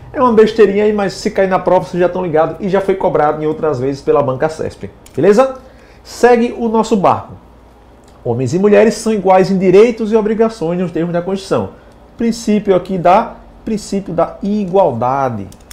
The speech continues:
Fácil, fácil, fácil. Ninguém será obrigado a fazer ou deixar de fazer senão uma lei que autorize. Princípio de quê, galera? Princípio da legalidade.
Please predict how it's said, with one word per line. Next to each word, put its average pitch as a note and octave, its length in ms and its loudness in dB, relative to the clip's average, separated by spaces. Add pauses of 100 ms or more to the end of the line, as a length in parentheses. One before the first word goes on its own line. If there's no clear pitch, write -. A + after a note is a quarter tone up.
(100)
Fácil, A3+ 340 -2
fácil, G#3+ 300 -4
fácil. - 360 -16 (520)
Ninguém D3+ 460 0
será A#3 300 6
obrigado F#3+ 560 4
a E3+ 80 6
fazer A#2 720 0 (300)
ou F#3 340 4 (300)
deixar F3 680 0
de G#3+ 100 -2
fazer D3+ 680 0 (220)
senão F3 800 2
uma D#3 260 -4
lei C#3 400 0 (100)
que E3+ 80 0
autorize. C3 640 0 (280)
Princípio G3+ 400 2
de G3 80 0
quê, G3+ 120 6
galera? G3+ 520 4 (240)
Princípio E3+ 520 -4
da C#3+ 360 0 (140)
legalidade. F3+ 1600 2